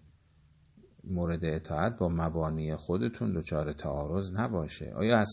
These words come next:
سبک زندگی کفار و منافقین می‌شود اطاعت کرد؟ خیر. «ولا تطع الکافرین و المنافقین.» واتبع. پس «ولا تطع» واتبع. از کافرین و منافقین اطاعت نکن،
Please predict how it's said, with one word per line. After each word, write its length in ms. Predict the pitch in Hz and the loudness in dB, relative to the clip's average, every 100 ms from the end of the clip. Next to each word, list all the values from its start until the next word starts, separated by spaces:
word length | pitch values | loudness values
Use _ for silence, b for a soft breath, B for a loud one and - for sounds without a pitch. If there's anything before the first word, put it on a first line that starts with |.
| - | 4
سبک 320 | 123 123 - | 4 4 -2
زندگی 640 | 104 98 92 90 101 120 | 2 2 4 2 2 0
کفار 460 | 117 92 - 92 87 | 0 -4 0 2 2
و 80 | 87 | 2
منافقین 540 | 85 82 - 85 107 | 0 -2 -2 -2 0
می‌شود 480 | 120 123 104 95 - | -2 0 2 2 -2
اطاعت 420 | - 85 85 82 | -4 -2 -4 -4
کرد؟ 260 | 80 67 71 | -6 -6 -6
خیر. 380 | - 139 123 - - b b b b b - | -2 -2 -2 -8 -20 b b b b b -4
«ولا 220 | 92 117 | 2 4
تطع 320 | 143 123 - | 4 2 2
الکافرین 760 | 85 80 - 76 - 85 78 80 | 2 2 0 -2 -2 -6 -6 -6
و 100 | 82 | -8
المنافقین.» 880 | 80 73 69 - - - - - - - - _ _ _ - b b b b b b b b b - - | -10 -10 -12 -14 -16 -18 -18 -20 -20 -20 -20 _ _ _ -20 b b b b b b b b b -16 -2
واتبع. 560 | 92 - - 135 131 90 90 B B B B B | -2 2 8 10 10 8 4 B B B B B
پس 240 | 95 - 98 | -2 2 4
«ولا 280 | 92 113 | 10 10
تطع» 580 | 135 - 151 160 156 151 - | 10 8 10 10 10 8 4
واتبع. 560 | 104 107 87 71 62 - - - - | 4 4 -2 -2 -4 -8 -20 -20 -12
از 160 | 85 - | -8 0
کافرین 480 | - 95 - 98 98 | 4 4 4 0 2
و 160 | 95 | 2
منافقین 460 | 92 92 98 107 117 | 2 2 2 2 2
اطاعت 400 | 98 95 110 120 | 4 4 2 2
نکن، 360 | 131 - 165 | 2 4 2